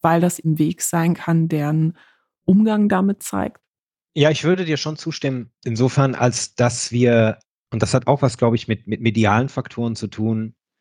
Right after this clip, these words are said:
Speaker 2: sehr stark über die Negativbeispiele sprechen, weniger über die Positivbeispiele. Und, ähm, ich kenne die Stadt Münster jetzt selber, äh, wenig.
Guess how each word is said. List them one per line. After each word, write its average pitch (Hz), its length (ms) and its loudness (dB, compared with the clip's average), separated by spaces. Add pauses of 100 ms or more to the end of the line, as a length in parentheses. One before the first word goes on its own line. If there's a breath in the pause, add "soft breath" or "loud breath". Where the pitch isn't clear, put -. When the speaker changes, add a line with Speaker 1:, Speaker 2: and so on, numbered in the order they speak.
(200)
Speaker 2:
sehr 131 420 2
stark 123 720 0 (160)
über 123 200 2
die 110 100 0
Negativbeispiele 107 1300 -2
sprechen, 113 640 -6 (540 soft breath)
weniger 117 640 2
über 110 240 0
die 104 420 -6 (100)
Positivbeispiele. 104 1300 -4 (720 loud breath)
Und, 113 540 2
ähm, 107 560 2 (840)
ich - 180 -4
kenne 143 200 2
die 123 100 0
Stadt - 240 -2
Münster 123 520 0
jetzt 104 140 -4
selber, 110 460 0
äh, 101 120 -4
wenig. 135 480 -2